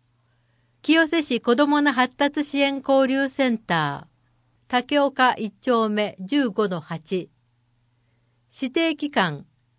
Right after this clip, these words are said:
令和四年四月一日金曜日から令和九年三月三十一日水曜日までの五年間。募集要項等の配布。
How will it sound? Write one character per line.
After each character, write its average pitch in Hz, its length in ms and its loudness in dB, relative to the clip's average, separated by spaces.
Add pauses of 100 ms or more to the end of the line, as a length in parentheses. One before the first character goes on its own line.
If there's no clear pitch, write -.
(520)
令 311 280 0
和 302 140 4
四 294 180 2
年 262 320 -2
四 - 180 -6
月 311 240 0
一 294 260 -2
日 285 320 -2
金 294 220 -2
曜 269 200 0
日 196 120 -6
か 165 180 -4
ら 151 220 -8 (480)
令 302 220 2
和 311 180 2
九 294 340 0
年 170 300 -4 (140)
三 302 280 0
月 226 280 -2
三 277 340 2
十 208 160 2
一 196 220 -2
日 214 320 -6
水 294 320 2
曜 277 180 4
日 196 160 -2
ま 196 140 0
で 175 160 -2
の 151 200 -8
五 202 180 -2
年 247 220 0
間。 147 400 -8 (1700)
募 247 160 4
集 339 260 0
要 330 240 2
項 214 240 2
等 240 260 2
の 175 120 -4
配 196 240 -4
布。 175 340 -10